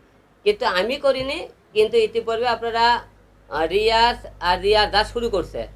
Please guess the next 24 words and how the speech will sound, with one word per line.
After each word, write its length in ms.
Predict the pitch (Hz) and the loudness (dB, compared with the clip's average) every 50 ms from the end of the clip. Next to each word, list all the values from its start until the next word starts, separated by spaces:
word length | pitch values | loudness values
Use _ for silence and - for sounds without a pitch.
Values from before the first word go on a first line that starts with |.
| - - - - - - - | -20 -20 -20 -20 -20 -10 -4
আপনারা 300 | - 208 208 - 233 226 | -4 -4 -2 -2 -2 0
তাদের 300 | 220 208 208 214 220 208 - - | 0 0 0 0 -4 -6 -8 -8
ভিডিও, 260 | - 175 170 214 214 | -12 -2 0 2 2
কিছু 220 | 208 208 202 220 214 | 2 0 -4 -6 -6
ভিডিও, 560 | - 143 165 180 202 202 202 196 147 127 143 | -6 -6 -4 -2 0 0 0 -2 -2 -4 -4
আহ, 240 | 151 156 156 156 - | -4 -4 -2 -4 -4
আপনারা 260 | 180 - 175 175 170 | -6 -4 -4 -4 -4
ফুটেজ 300 | - - 175 175 214 202 | -4 -4 0 0 0 0
নিয়ে 140 | 190 190 180 | 2 -2 0
যান, 180 | 160 165 165 165 | 0 0 -2 0
তাদের, 280 | 165 160 160 165 165 | -2 -4 -4 -2 -4
আহ, 260 | 165 156 151 151 147 139 - - - - 139 135 | -4 -2 -2 -4 -4 -6 -10 -14 -14 -14 -14 -6
চলাফেরার, 480 | 139 170 170 165 143 151 147 170 180 190 - - - - - - - - _ | -4 -2 -2 -2 -2 -2 0 0 0 -2 -4 -12 -20 -20 -20 -20 -20 -12 _
এবং 360 | 143 143 151 156 156 165 165 165 | -2 0 2 2 0 0 -4 -8
কিছু 240 | 175 165 165 185 180 | -10 -12 -10 -10 -10
মনে 260 | 175 180 175 175 170 | -8 -8 -8 -8 -6
করেন, 380 | 165 170 170 165 170 170 170 165 | -4 -4 -2 -2 -2 -2 -2 -2
আহ, 520 | 156 156 151 151 147 139 135 131 127 117 - - - _ _ _ _ _ _ _ _ - - | -4 -4 -4 -4 -4 -4 -4 -6 -8 -10 -12 -18 -20 _ _ _ _ _ _ _ _ -8 -4
আহ, 260 | 143 143 147 147 143 - | -4 -2 -2 -4 -6 -8
কিছু 280 | 175 170 170 185 180 | -12 -10 -8 -8 -8
মনে 180 | 170 175 175 170 | -6 -6 -6 -6
করেন 140 | 180 170 - - | -6 -8 -8 -4
ভয়েস 260 | 123 131 156 185 196 | 2 2 4 4 4
আছে 280 | 190 170 - 175 170 185 | 2 0 -2 -2 -4 -6